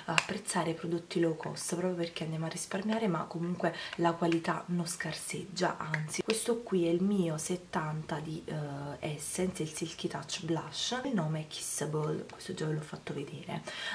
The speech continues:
anche questo lo utilizzo spesso. A differenza del, del blush di Benecos è molto più pigmentato, ha uno, una colorazione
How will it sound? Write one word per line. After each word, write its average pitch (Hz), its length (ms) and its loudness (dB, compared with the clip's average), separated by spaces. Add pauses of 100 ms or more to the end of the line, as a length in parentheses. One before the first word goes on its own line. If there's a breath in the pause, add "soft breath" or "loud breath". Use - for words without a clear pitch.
anche 247 260 2
questo 185 300 4
lo 165 80 4
utilizzo 156 400 -2
spesso. - 480 -6
A 233 140 4
differenza 165 800 0
del, 156 560 2
del 160 220 2
blush 170 320 0
di 165 140 0
Benecos 214 640 0
è 170 80 4
molto 196 400 4
più 160 160 -6
pigmentato, 156 1040 0
ha 233 80 6
uno, 175 300 4 (140)
una 190 300 4
colorazione 185 920 2